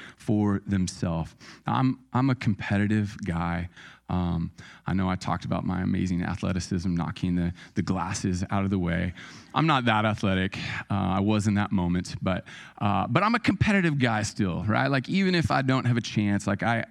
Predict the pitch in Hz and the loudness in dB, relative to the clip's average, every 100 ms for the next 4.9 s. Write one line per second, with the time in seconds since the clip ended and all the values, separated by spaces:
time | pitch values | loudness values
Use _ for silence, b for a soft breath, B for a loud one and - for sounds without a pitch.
0 | - B B 120 123 127 120 120 104 107 | -16 B B 2 4 2 2 0 0 0
1 | 87 - 127 113 B B 254 240 - 113 | 0 0 0 0 B B -2 -2 -2 0
2 | 107 107 113 117 120 113 - 98 101 - | 2 2 0 2 2 2 2 0 0 -2
3 | 98 110 120 92 90 - B B 85 95 | 0 0 0 -2 -4 -6 B B -2 2
4 | 107 117 117 123 101 104 110 - | 2 4 4 2 2 2 2 -2